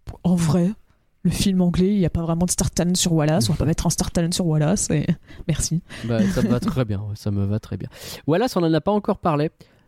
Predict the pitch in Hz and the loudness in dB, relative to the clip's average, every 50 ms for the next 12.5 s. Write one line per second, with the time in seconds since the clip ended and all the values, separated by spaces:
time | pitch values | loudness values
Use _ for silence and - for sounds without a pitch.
0 | _ _ _ - 117 123 123 123 - - 127 - - 170 185 135 - 143 - - | _ _ _ -2 0 2 2 2 0 -2 -4 -4 -4 -6 -6 -4 -6 -8 -4 -4
1 | 190 202 220 254 285 262 - - 254 269 277 254 240 233 220 202 196 185 185 196 | -2 0 0 0 0 -2 -2 -2 -2 -2 -2 -2 -2 -2 0 0 0 0 0 0
2 | 233 - - 170 - - 156 147 - 202 - - 175 156 156 160 151 170 202 220 | -2 -2 -4 -6 -4 -4 -4 -2 -2 -2 0 0 0 0 0 -2 -2 -2 -4 -4
3 | 208 170 143 - - 151 156 180 180 156 - 135 127 127 131 - 180 - 175 - | -2 -2 -2 0 0 0 0 0 0 0 0 0 -2 -2 -4 -6 -4 -4 -2 0
4 | 196 202 147 139 143 - - - 180 170 139 - - 180 165 - - 185 - - | 0 -2 0 -2 -4 -4 -4 -4 -4 -4 -4 -4 -4 -4 -4 -2 -6 -10 -10 -10
5 | - - - 175 160 - 165 156 - - - - - - - - _ - - - | -18 -16 -16 -12 -6 -6 -6 -6 -6 -12 -20 -20 -20 -20 -20 -20 _ -14 -4 -2
6 | 139 127 131 135 147 165 170 175 165 156 - 143 143 143 139 - 139 151 170 165 | 0 0 2 2 2 2 2 4 4 4 2 2 2 2 0 0 0 -2 0 2
7 | 175 185 180 170 165 160 151 151 147 147 147 139 139 147 143 139 123 - 151 143 | 2 2 2 2 0 0 2 2 2 0 0 -2 -2 -4 -4 -4 -2 0 0 0
8 | 131 143 151 160 190 - 175 156 151 143 147 160 160 - 190 190 170 - 156 151 | 2 0 0 0 0 0 0 0 0 0 0 -2 -2 -2 -4 -6 -4 -4 -4 -2
9 | 156 147 156 156 - 165 151 147 151 156 147 - - 143 - 180 208 185 147 135 | 0 0 -2 -2 0 0 0 0 0 -2 -2 -2 -6 -4 -2 0 0 0 0 -2
10 | 170 180 - - 143 - - 185 180 - 160 147 139 143 151 151 143 135 - 143 | -4 -8 -4 -4 -6 -2 -2 -4 -2 0 0 0 2 0 0 -2 -2 -4 -4 -4
11 | 139 131 123 - 123 113 120 117 113 113 117 117 117 113 120 123 143 160 151 127 | -4 -4 -2 -4 -6 -4 -4 -2 -2 0 0 0 0 0 0 0 0 0 0 0
12 | 117 113 110 - - - - - 110 117 | 0 -2 -4 -8 -14 -18 -12 -8 -8 -8